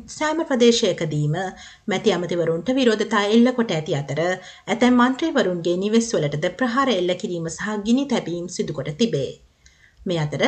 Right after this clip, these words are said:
විපක්ෂ නායක සජිත් ප්‍රේමදාස මහතාද ගැටුම සිදු වූ ස්ථානයට පැමිණි අතර ඔහුටද අරගලකරුවන්ගෙන් දැඩි විරෝධයක් එල්ල විය. එසේම ජනතා විමුක්ති පෙරමුණෙහි නායක අනුර කුමාර දිසානායක මහතාද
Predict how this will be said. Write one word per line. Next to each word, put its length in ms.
විපක්ෂ 420
නායක 320
සජිත් 380
ප්‍රේමදාස 580
මහතාද 720
ගැටුම 340
සිදු 240
වූ 160
ස්ථානයට 440
පැමිණි 360
අතර 260
ඔහුටද 440
අරගලකරුවන්ගෙන් 1000
දැඩි 280
විරෝධයක් 560
එල්ල 260
විය. 220
එසේම 360
ජනතා 440
විමුක්ති 320
පෙරමුණෙහි 480
නායක 380
අනුර 320
කුමාර 320
දිසානායක 600
මහතාද 480